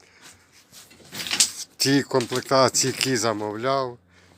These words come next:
Рік відповідає дійсності. Апарат працює чудово.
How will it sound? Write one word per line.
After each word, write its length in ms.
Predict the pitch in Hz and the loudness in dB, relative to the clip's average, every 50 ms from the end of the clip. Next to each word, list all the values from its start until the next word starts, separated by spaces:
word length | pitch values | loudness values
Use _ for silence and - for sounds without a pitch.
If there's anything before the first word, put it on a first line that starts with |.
| _ _ _ | _ _ _
Рік 260 | 107 113 131 135 110 | 0 0 0 0 0
відповідає 800 | 120 123 - - 120 123 113 113 107 120 123 117 110 110 104 101 | -2 -6 -2 2 4 4 4 6 6 8 8 8 8 6 4 0
дійсності. 760 | 101 131 147 135 - - 131 123 - - - - 123 120 110 - - _ _ | 2 2 4 4 4 2 0 0 0 -2 -2 -4 -6 -8 -8 -12 -18 _ _
Апарат 480 | - 120 - - 117 117 110 110 104 - | -10 -10 -6 -2 0 2 2 0 -2 -2
працює 540 | - - 98 95 - - 117 107 104 98 92 - | -6 -8 -6 -6 -4 -2 -2 -2 -2 -4 -6 -6
чудово. 680 | - - - 127 127 131 123 135 135 135 131 120 117 | -6 -2 0 2 2 4 4 4 4 4 2 0 -4